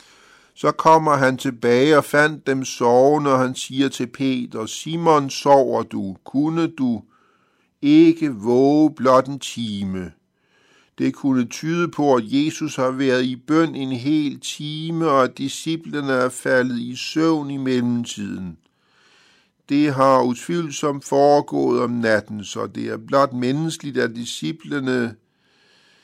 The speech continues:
er faldet i søvn. Hvis man selv havde været til stede, og det var ude på de små timer og bælmørkt tilmed, så var der sikkert sket det samme.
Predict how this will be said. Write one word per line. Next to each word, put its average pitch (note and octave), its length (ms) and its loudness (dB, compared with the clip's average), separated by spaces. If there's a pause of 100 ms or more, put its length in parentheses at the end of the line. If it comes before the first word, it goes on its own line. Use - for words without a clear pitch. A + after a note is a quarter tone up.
(280)
er B2 120 0
faldet B2 420 2
i A2+ 100 -2
søvn. A2 540 -2 (220)
Hvis A#2+ 300 -6
man A#2 240 -4
selv E3+ 340 0
havde B2+ 360 0
været B2 320 0
til A#2+ 160 -6
stede, C3+ 560 0
og B2 120 2
det B2+ 80 -6
var B2+ 80 -2
ude C#3+ 180 2
på C#3 140 -6
de C3 140 -10
små D3+ 320 0
timer D#3 500 -4
og B2+ 300 2
bælmørkt D3 640 2
tilmed, C#3 560 0
så C#3 180 -4
var C#3 180 -2
der C3+ 100 -2
sikkert C#3 360 -6
sket B2+ 340 -8
det B2 100 -12
samme. G#2+ 460 -2